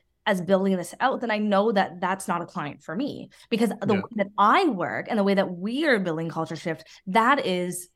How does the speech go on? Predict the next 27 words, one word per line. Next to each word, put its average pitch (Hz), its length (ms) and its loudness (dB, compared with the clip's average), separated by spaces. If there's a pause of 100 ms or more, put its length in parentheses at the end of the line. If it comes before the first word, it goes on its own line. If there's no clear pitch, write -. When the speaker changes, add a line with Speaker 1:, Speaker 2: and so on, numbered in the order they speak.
Speaker 1:
s-, - 260 -10
level 185 340 2
one. 190 360 -4
Like, 165 200 -6
you 208 140 -2
have 214 340 -6
to 208 80 -8
come 220 520 -2
to 196 100 -10
the 180 100 -6
table 190 480 -4
ready 170 340 -2
to - 120 -12
do 226 300 -6
that. - 340 -6 (460)
And 220 160 0
so 208 140 4
if 208 80 -2
it 202 100 -2
wasn't 214 500 0
for 185 640 -2
working 185 400 -4
with 190 140 0
her 170 200 -4
and 175 100 -6
understanding 185 580 -2
that - 180 -2